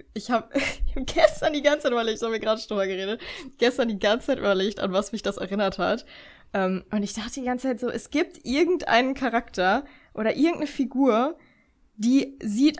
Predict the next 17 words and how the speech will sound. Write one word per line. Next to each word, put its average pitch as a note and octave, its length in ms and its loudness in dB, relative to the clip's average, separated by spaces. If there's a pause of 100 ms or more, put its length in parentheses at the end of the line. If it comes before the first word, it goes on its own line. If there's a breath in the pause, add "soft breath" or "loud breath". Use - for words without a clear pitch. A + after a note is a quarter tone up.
au-, A#3+ 180 6
die A3+ 220 0
sieht C4+ 280 2
vom A#3+ 300 2
Stil C#4+ 320 0
her C4 140 0
genauso B3 420 2
aus F#3+ 320 2
und G#3 200 -6
es G#3 120 -8
ist - 140 -8
mir A#3 140 -4
einfach A3 360 -2
gerade G3+ 480 0
eingefallen, G#3 640 -4 (280)
also G3+ 200 -2
heute, G#3+ 400 -4